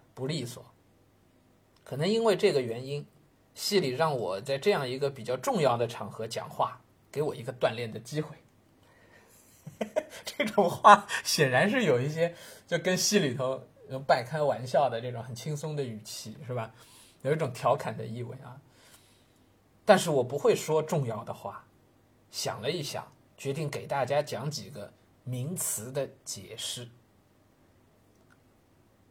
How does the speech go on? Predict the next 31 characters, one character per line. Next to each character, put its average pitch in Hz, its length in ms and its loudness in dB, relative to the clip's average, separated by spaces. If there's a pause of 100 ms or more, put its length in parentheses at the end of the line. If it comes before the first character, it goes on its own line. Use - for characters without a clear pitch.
(180)
我 151 120 6
要 220 120 12
说 214 180 8
的 196 120 6
第 196 180 -2
一 220 80 0
个 185 100 2
词 - 440 -8 (480)
是 - 160 -8
善 131 500 0
良。 - 220 -14 (1200)
善 190 220 2
良 143 200 0
是 165 120 -6
什 139 160 -6
么 151 140 -10
呢？ 139 220 -8 (960)
是 143 260 -6
一 110 100 -6
个 131 120 -4
祝 185 280 -8
福。 - 240 -12 (1800)
我 156 140 -2
记 190 140 -4
得 190 100 6
很 120 220 0
清 214 300 0
楚 - 180 -10
的 - 100 -12
一 113 140 -10
天 120 400 -8